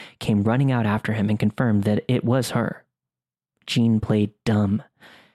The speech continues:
She said she was not singing and didn't even know my daughter's name. She said she was near my daughter's window because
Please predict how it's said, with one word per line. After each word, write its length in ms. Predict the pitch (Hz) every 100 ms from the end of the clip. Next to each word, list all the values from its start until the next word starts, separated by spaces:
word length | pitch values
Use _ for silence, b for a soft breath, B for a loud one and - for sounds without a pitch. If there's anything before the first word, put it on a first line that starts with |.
| B
She 200 | - -
said 320 | 160 - 139 -
she 160 | -
was 280 | 131 143 127
not 360 | 113 139 151 -
singing 600 | - 123 135 - - -
and 280 | 117 113 107
didn't 200 | 135 165
even 160 | 156
know 100 | 139
my 140 | 139 127
daughter's 360 | 120 120 110
name. 340 | 104 117 - - - _ _ _ _ _ _ _
She 160 | - 143
said 280 | - 160
she 160 | - 120
was 280 | 107 104 113
near 200 | 110 110
my 140 | 107
daughter's 320 | 104 107 104
window 360 | 104 147 139 -
because 500 | - 117 - 110 110